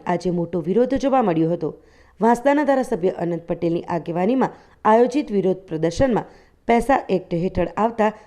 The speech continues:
અગિયાર ગામોની પૂર્વ મંજૂરી વગર તેમનો સમાવેશ કરવા સામે રોષ વ્યક્ત કરવામાં આવ્યો હતો. પ્રદર્શનકારીઓએ પારડી બ્રિજથી પ્રાંત અધિકારીની કચેરી સુધી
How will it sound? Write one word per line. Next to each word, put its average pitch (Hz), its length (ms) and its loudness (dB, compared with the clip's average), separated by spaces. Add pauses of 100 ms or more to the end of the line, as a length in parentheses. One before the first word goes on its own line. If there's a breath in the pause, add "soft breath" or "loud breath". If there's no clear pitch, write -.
(120 loud breath)
અગિયાર 269 300 2
ગામોની 220 420 0 (360 soft breath)
પૂર્વ 170 220 2
મંજૂરી 170 400 -2
વગર 190 380 0
તેમનો 254 180 2
સમાવેશ 254 600 0
કરવા 190 220 0
સામે 226 340 0 (320 loud breath)
રોષ 254 260 2
વ્યક્ત 233 260 0
કરવામાં 165 380 0
આવ્યો 165 220 -4
હતો. 175 240 -6 (460 soft breath)
પ્રદર્શનકારીઓએ 240 920 4 (360 loud breath)
પારડી 226 320 4
બ્રિજથી 214 520 -2 (280 soft breath)
પ્રાંત 196 300 2 (100)
અધિકારીની 180 500 0
કચેરી 180 380 -2
સુધી 202 320 0